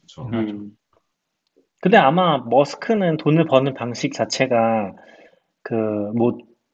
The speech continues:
Speaker 4: 최대 주주였는지는 모르겠지만 뭐 스톡옵션이나 경영자로서 이런 것도 많이 얽혀 있었어서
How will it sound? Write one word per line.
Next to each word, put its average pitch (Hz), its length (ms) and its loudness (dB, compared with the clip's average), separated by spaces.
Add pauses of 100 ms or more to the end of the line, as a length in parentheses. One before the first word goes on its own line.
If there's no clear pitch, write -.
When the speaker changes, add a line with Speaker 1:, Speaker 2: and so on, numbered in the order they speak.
(420)
Speaker 4:
최대 262 260 -4
주주였는지는 143 720 2
모르겠지만 110 840 -2
뭐 107 100 -6
스톡옵션이나 208 640 4
경영자로서 147 580 6
이런 127 140 6
것도 123 180 2
많이 117 180 4
얽혀 113 260 2
있었어서 113 720 0